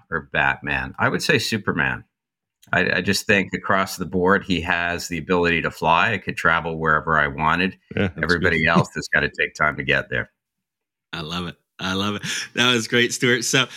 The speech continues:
Speaker 3: now we're gonna find out a little bit more about your background, what makes you tick, things like that. So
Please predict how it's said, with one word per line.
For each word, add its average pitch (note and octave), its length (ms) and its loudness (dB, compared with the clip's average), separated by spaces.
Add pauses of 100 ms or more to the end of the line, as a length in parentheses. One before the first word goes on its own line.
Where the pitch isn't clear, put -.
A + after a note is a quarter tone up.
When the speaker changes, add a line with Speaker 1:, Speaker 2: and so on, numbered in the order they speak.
(200)
Speaker 3:
now C#3+ 180 2
we're E3+ 80 0
gonna D3+ 160 2
find C3 300 0
out B2 160 2
a A#2+ 40 0
little C#4 280 -2
bit E3+ 180 0
more D3 320 2
about C3+ 380 0
your B2 160 2
background, B2 880 2 (320)
what A2+ 280 -4
makes A#2 220 0
you A2+ 80 0
tick, A2 300 0
things A#2+ 260 -2
like G#2+ 220 -2
that. G#2+ 240 0
So A2+ 300 0